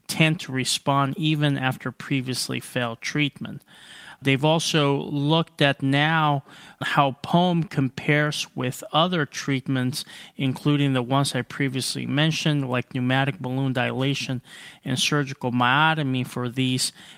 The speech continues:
patients who have previously failed treatment, and it appears to compare very favorably.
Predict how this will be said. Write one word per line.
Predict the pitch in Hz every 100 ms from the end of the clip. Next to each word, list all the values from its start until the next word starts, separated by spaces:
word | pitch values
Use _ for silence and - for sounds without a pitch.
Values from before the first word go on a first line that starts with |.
| -
patients | - 139 143 - 131
who | -
have | 123 120 -
previously | - 151 139 131 - 127 120
failed | - 135 123
treatment, | - - 220 - 196 180 - - - -
and | 143 143
it | 143 131
appears | 127 - 147 147 -
to | -
compare | - 135 127 - 135 131
very | 120 127 123 123
favorably. | 117 - 120 120 117 117 113 120